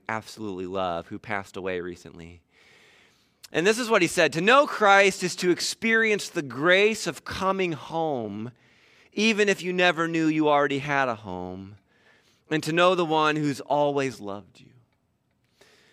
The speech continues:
To know Christ is to experience the grace of coming home, even if you never knew you already had a home, and to know the one who's always loved you.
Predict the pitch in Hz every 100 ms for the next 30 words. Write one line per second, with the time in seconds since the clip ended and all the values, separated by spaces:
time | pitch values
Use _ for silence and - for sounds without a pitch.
0 | _ _ 190 233 285 - 220 214 208 185
1 | - 185 160 - - - 214 226 226 202
2 | - 175 151 196 202 202 170 - 196 196
3 | 185 165 185 180 175 175 196 190 185 175
4 | 180 180 170 175 175 170 175 170 165 151
5 | 180 190 180 156 156 160 156 - - 165
6 | 170 165 170 185 196 190 175 170 170 170
7 | 160 147 160 160 156 143 127 131 127 113
8 | 113 101 92